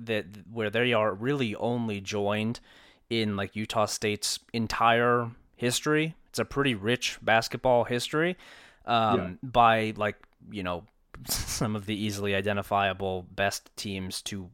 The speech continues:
Speaker 1: ever play at Utah State. That's
Speaker 2: Yeah.
Speaker 1: that's the company that they are keeping right now with this,
Speaker 2: We're, we're
Speaker 1: with
Speaker 2: to
Speaker 1: this
Speaker 2: the
Speaker 1: start.
Speaker 2: point where we are, uh, we, we've, we've stopped talking. We're, like, two weeks beyond talking about Ryan Odom and Craig Smith.
Speaker 1: Yeah.
Speaker 2: We're,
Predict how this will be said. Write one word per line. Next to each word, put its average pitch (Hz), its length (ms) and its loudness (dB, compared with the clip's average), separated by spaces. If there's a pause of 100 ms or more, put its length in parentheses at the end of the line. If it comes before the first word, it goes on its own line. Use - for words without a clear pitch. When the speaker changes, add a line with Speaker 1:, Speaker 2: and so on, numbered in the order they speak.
Speaker 1:
ever 87 440 -2 (160)
play - 400 -4
at 95 180 -2
Utah 90 240 -8
State. - 320 -10 (420)
That's 120 460 4
Speaker 2:
Yeah. - 220 0 (160)
Speaker 1:
that's 135 280 6
the 123 300 -4
company 113 520 -2
that 98 180 -4
they 101 180 2
are - 100 -2
keeping - 380 -4 (100)
right 92 200 0
now 78 200 -2
with - 140 -8
this, 180 160 6
Speaker 2:
We're, 190 160 6
we're 160 140 10
Speaker 1:
with 185 80 8
Speaker 2:
to 202 100 6
Speaker 1:
this 202 80 2
Speaker 2:
the 147 60 0
Speaker 1:
start. - 240 0
Speaker 2:
point 165 280 -2
where 139 540 0 (320)
we 156 640 6
are, 127 580 6
uh, 180 160 8
we, 170 160 10
we've, 165 320 6
we've 165 280 4
stopped - 440 -2
talking. 156 340 -2
We're, 208 140 10
like, 208 220 6
two 185 200 4
weeks 185 220 2
beyond 139 580 -2
talking 139 280 -4
about 127 240 4
Ryan 123 240 2
Odom 120 220 -4
and 107 80 -20
Craig - 220 -14
Smith. - 200 -14 (260)
Speaker 1:
Yeah. 127 300 0
Speaker 2:
We're, 151 160 8